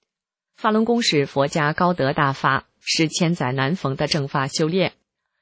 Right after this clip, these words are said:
随着历史的过去，一定会正过来的。这些年，法轮功使多少人道德回升，使多少病人得到了健康的身体，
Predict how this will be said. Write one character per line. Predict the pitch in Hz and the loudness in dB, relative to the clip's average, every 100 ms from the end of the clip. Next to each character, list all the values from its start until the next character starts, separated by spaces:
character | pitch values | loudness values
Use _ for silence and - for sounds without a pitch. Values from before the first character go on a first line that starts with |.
| _ | _
随 | - 220 | -4 0
着 | 214 | 2
历 | 202 180 | 0 2
史 | 160 | 0
的 | 143 | 0
过 | 165 151 | 0 0
去， | - 160 143 - | 0 0 0 0
一 | 160 | -2
定 | 170 143 | 0 -2
会 | 147 151 135 | 0 0 0
正 | - 160 | 0 0
过 | 131 | 0
来 | 131 131 | 0 0
的。 | 131 151 - _ _ _ _ _ _ _ _ _ | 0 0 -2 _ _ _ _ _ _ _ _ _
这 | - 220 | -2 0
些 | 208 | 2
年， | 175 151 - _ - | 2 2 -2 _ -2
法 | 208 | 2
轮 | 196 | 2
功 | 202 202 | 4 2
使 | 151 | 2
多 | 139 165 | 2 2
少 | 147 139 | 2 2
人 | 139 143 | 2 0
道 | 147 147 | 2 0
德 | 135 139 | 2 0
回 | - 139 | 0 -2
升， | 143 180 175 - _ - | 2 0 0 -6 _ -2
使 | - 190 | 0 2
多 | 240 | 2
少 | 226 135 | 2 2
病 | 175 139 | 2 0
人 | 143 135 - - | 2 0 0 -2
得 | 131 | 0
到 | 135 135 | 0 0
了 | 139 | 0
健 | 180 135 | 0 0
康 | - 160 | 0 0
的 | 147 | 0
身 | - 190 | 2 2
体， | 202 151 135 | 0 -2 -4